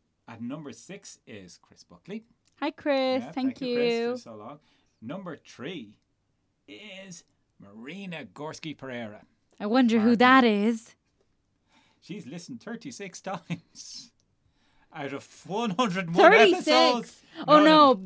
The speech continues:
Speaker 2: probably my other account, and not, uh, because normally when I listen to us, it's through the Spoilerama account,
Speaker 1: Exactly, yeah, same
Speaker 2: and
Speaker 1: time.
Speaker 2: that
Speaker 1: That's
Speaker 2: doesn't
Speaker 1: <laughs>
Speaker 2: count.
Speaker 1: which explains why I'm not here at all, <laughs> 'cause that's why I al-, always use as well. So it's not to sc-, skew the statistics.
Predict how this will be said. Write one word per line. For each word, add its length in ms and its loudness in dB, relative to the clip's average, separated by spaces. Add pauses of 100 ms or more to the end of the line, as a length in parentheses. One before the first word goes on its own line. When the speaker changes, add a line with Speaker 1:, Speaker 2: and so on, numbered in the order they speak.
Speaker 2:
probably 300 6
my 180 4
other 320 4
account, 500 -2
and 160 -8
not, 240 0
uh, 160 -6
because 300 -4
normally 300 0
when 140 -4
I 120 -2
listen 380 -6
to 120 -8
us, 280 -6
it's 180 -14
through 240 -6
the 100 -12
Spoilerama 600 -6
account, 460 -14
Speaker 1:
Exactly, 100 -20
yeah, 60 -20
same 200 -20
Speaker 2:
and 100 -4
Speaker 1:
time. 60 -4
Speaker 2:
that 200 -6
Speaker 1:
That's 140 -10
Speaker 2:
doesn't 340 -10
Speaker 1:
<laughs> 20 -20
Speaker 2:
count. 160 -10
Speaker 1:
which 160 -10
explains 400 -18
why 80 -14
I'm 120 -14
not 140 -18
here 160 -20
at 160 -20
all, 160 -10
<laughs> 60 -16 (180)
'cause 140 -10
that's 200 -18
why 100 -18
I 80 -20
al-, 300 -20
always 340 -20
use 160 -20
as 100 -20
well. 240 -20 (300)
So 100 -20
it's 100 -20
not 300 -12
to 100 -20 (120)
sc-, 520 -20 (220)
skew 520 -20
the 60 -20
statistics. 760 -20